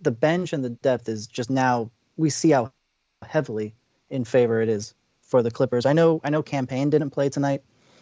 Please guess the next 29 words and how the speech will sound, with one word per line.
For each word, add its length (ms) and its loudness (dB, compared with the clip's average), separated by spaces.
but, 160 0
and 100 0
he's 120 0
torched 240 0
the 80 -4
Clippers 280 0
before, 320 2
but 140 2
I 100 2
don't 200 -6
think 240 -10
that's 360 0
really 200 -4
gonna 220 -8
swing 380 -8
the 60 -4
balance 320 -2
of 100 -10
power 260 -2
too 180 -4
much 320 -8
as 160 2
far 140 4
as 100 2
the 80 -4
bench 240 -4
roles 300 -8
are 120 -8
concerned. 400 -12